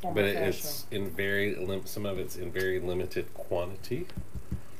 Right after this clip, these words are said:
Speaker 2: Like, there's only one birdhouse.
Speaker 1: One birdhouse. Oh, no.
Speaker 2: But, uh, all the ribbon, the grapevine,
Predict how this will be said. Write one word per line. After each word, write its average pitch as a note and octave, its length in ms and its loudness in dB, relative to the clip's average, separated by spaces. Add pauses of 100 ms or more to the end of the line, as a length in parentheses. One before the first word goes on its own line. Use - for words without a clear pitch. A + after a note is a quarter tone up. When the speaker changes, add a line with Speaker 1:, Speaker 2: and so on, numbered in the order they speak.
(360)
Speaker 2:
Like, F2+ 200 0
there's F#2 160 0
only F#2+ 220 4
one F#2 260 2
birdhouse. G2 800 2 (1800)
Speaker 1:
One F4 540 2
birdhouse. C#4 760 0 (220)
Oh, E4+ 240 2 (220)
no. E4 960 -2
Speaker 2:
But, A2 300 4
uh, F#2+ 520 6
all G2+ 240 6
the F#2 140 0
ribbon, B2 840 4 (400)
the - 60 -4
grapevine, A2 1000 2